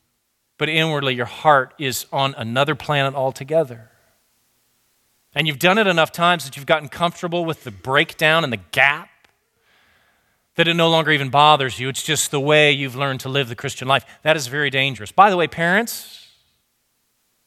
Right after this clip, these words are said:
let's be careful of not training our children in hypocrisy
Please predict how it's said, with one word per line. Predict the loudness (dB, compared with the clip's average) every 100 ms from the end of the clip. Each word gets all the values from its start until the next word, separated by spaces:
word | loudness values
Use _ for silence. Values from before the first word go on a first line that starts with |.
| _ _ _ _ -20 _ _ _
let's | 2 4
be | 0
careful | 4 4 4 0
of | 0
not | 0
training | 0 0 0 0
our |
children | -2 -4 -4 -2
in | -4
hypocrisy | -4 2 2 0 -12 -16